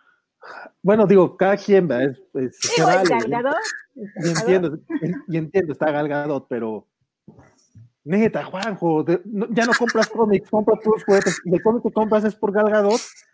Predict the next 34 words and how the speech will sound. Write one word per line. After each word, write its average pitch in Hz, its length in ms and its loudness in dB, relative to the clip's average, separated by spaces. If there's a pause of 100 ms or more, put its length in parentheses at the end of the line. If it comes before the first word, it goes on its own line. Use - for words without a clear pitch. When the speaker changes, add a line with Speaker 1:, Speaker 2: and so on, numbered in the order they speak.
(500)
Speaker 1:
te 180 80 0
sale 285 220 4
más 277 160 -2
barato 269 400 -2
comprar, 190 380 -2
este, 208 260 -4
una 214 160 -4
revista, 180 420 -4
pero 160 180 -2
bueno, 180 260 -2 (300)
fíjense, 226 340 0 (580)
¿estos 226 240 -2
eran 226 160 2
tus 180 100 -4
últimos 208 280 -2
comentarios? 214 560 -6 (840)
Speaker 2:
Esos 262 240 -14
son 285 140 -4
mis 285 140 -6
últimos 269 320 -8
comentarios, 311 720 -4
me 262 60 -6
dio 254 160 -2
mucho 269 260 -10
gusto 262 220 -8
estar 247 180 -8
aquí 240 220 -12
con 226 160 -10
ustedes 403 560 -4
y 254 200 -8 (240)
al 226 120 -14
fin 277 140 -8
me 294 100 -8
convencieron. 320 560 -6